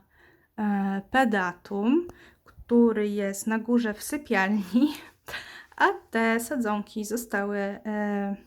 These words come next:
pocięte, <laughs> żeby je ukorzenić i, e, odsprzedać lub się wymienić i jakoś nie mogę się z nimi rozstać.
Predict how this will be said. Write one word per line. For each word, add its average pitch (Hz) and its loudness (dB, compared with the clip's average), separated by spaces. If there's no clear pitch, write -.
pocięte, 240 4
<laughs> 247 2
żeby 262 2
je 240 10
ukorzenić 240 -2
i, 233 2
e, 214 0
odsprzedać 233 0
lub 233 0
się 196 -6
wymienić 240 4
i 262 -6
jakoś 220 0
nie 220 0
mogę 208 -4
się 208 -10
z 208 -6
nimi 202 -4
rozstać. 269 -4